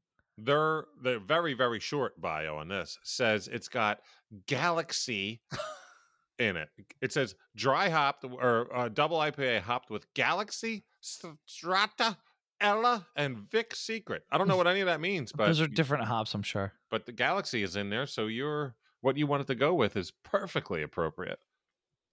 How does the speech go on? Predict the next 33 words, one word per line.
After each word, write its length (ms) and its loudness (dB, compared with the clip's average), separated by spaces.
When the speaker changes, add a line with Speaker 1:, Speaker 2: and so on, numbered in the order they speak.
Speaker 1:
Well 140 2
done. 300 -2
You 100 0
didn't 100 -4
even 120 -2
know 80 0
what 80 0
you 60 -2
were 60 -2
doing 280 -2
there. 280 -10
So 200 -2
Speaker 2:
No, 100 6
I, 100 2
I 40 -2
had 100 -2
nev-, 240 -8
no 200 -6
idea 320 -4
at 80 -6
all. 420 -4
Speaker 1:
That's 100 2
Speaker 2:
You 40 0
said 220 4
Speaker 1:
gotta 60 -6
be. 60 0
Speaker 2:
Beer 140 2
Advocate? 600 -2
Speaker 1:
Oh, 120 4
I 100 4
s-, 120 -4
uh, 200 0
Untapped. 500 -2